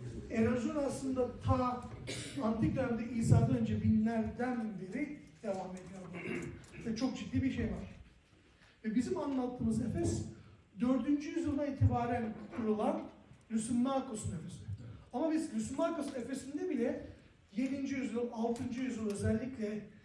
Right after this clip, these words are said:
Lidyalılar, Kroisos dönemindeki Efes'in önemini anlatıyoruz. Efes'in her zaman en büyük avantajı ne? Çok büyük bir,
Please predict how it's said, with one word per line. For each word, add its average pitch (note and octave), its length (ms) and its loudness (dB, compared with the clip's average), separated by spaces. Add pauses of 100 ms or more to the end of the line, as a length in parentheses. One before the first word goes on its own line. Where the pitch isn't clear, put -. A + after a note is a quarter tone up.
(260)
Lidyalılar, G3+ 680 2 (220)
Kroisos C4 500 0
dönemindeki G3 720 -2 (400)
Efes'in B3 460 2
önemini A#3+ 300 -2
anlatıyoruz. A3 460 -4
Efes'in D4 300 -4
her F4 140 -4
zaman D#4+ 320 -4 (420)
en E4 200 -2
büyük C4 180 -2
avantajı A3+ 500 -2
ne? - 280 -6 (280)
Çok F#4 320 -4
büyük A3+ 180 -2 (300)
bir, - 80 4